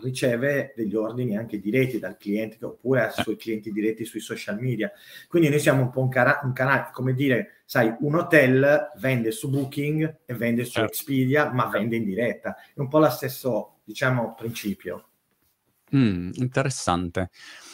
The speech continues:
Speaker 2: Ma la spedizione invece chi la fa?
Speaker 1: La spedizione fa il fiorista.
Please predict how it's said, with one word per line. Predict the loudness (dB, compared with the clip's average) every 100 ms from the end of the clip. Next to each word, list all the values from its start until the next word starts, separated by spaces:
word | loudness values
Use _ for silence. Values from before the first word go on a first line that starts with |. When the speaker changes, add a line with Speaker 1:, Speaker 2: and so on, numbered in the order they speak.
| -20 -12 2
Speaker 2:
Ma | 4 4 4
la | 2
spedizione | 2 4 4 4 2 4 6
invece | 6 4
chi | 2
la | 2
fa? | 2 -2 -4 _ _ _ -14 -14 _ _ -12
Speaker 1:
La |
spedizione | -8 -6 -2 -2
fa | -2
il | -2
fiorista. | -2 -4 -6 -10 -12